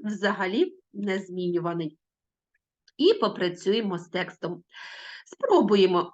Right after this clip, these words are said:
в тексті не тільки визначити стиль і тип мовлення, а ще й виписати з тексту усі дієслівні форми, ну і вказати, які саме вони.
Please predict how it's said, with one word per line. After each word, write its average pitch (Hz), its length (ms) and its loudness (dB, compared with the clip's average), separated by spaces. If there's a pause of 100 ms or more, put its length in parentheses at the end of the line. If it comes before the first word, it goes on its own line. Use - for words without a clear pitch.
(120)
в 190 160 -4
тексті - 540 2
не 180 100 2
тільки 349 400 2
визначити 196 600 -2
стиль 190 380 0
і 202 60 -2
тип 202 240 -4
мовлення, 175 540 -2
а 214 80 -2
ще 240 220 0
й 247 40 2
виписати 220 600 -2
з - 80 -18
тексту 180 420 -2
усі 220 680 -2
дієслівні 196 880 -2
форми, 180 420 0
ну - 640 -4
і - 40 0
вказати, 190 680 0
які 262 400 -2
саме 185 380 -4
вони. 180 320 -2